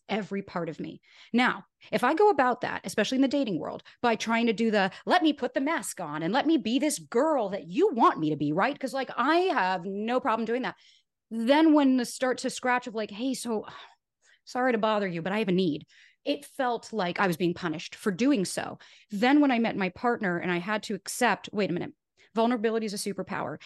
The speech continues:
If I can't tell somebody, "Hey, I don't appreciate what you did," or,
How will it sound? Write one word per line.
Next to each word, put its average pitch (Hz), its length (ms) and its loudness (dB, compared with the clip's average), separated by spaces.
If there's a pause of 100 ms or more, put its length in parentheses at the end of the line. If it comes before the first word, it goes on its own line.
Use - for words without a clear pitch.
(100)
If - 160 -2
I 240 240 2
can't 269 320 0
tell 220 240 0
somebody, 175 540 -2 (420)
"Hey, 208 420 0 (100)
I 214 100 0
don't 302 200 0
appreciate 214 580 -4
what - 160 -6
you 170 120 -6
did," 170 220 -2
or, 151 160 -6